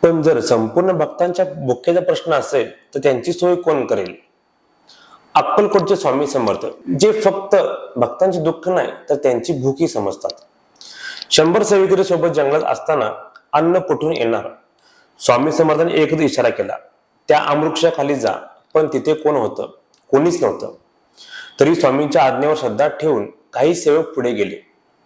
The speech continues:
आणि ते तिथे पोचले. तेव्हा एक, समोर एक वृद्ध सुवासिनी उभी होती. तिच्या चेहऱ्यावरती अद्भुत तेज. तिचे अगदी प्रेमाने भक्तांना गरमागरम अन्न दिलं. पण ती नंतर कुठे गायब झाली? कोण होती ती?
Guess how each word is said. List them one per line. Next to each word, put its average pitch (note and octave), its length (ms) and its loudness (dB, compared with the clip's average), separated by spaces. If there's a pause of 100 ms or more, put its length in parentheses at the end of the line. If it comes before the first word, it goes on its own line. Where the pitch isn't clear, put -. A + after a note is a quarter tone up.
(280)
आणि D3+ 180 4
ते F#3 340 4
तिथे E3+ 240 2
पोचले. A2+ 440 -2 (680)
तेव्हा A#2+ 240 4
एक, C#3+ 280 -2
समोर C3 260 2
एक C#3 140 -2
वृद्ध B2+ 240 -4
सुवासिनी C3 580 -2
उभी A#2+ 260 -6
होती. - 400 -4 (640)
तिच्या C#3+ 260 2
चेहऱ्यावरती C3 520 2 (220)
अद्भुत A#2+ 340 0 (220)
तेज. A#2+ 400 -2 (440)
तिचे A2+ 200 0
अगदी A2+ 340 0
प्रेमाने C#3 460 0
भक्तांना C3 500 -2 (440)
गरमागरम F3 540 2
अन्न C#3 220 -2
दिलं. G2+ 240 -4 (1120)
पण F#3+ 280 2
ती G3 100 6
नंतर F3+ 320 2
कुठे D#3+ 260 2
गायब B2 280 2
झाली? F#2+ 260 -8
कोण - 440 -2
होती A#2+ 360 -2
ती? - 380 -12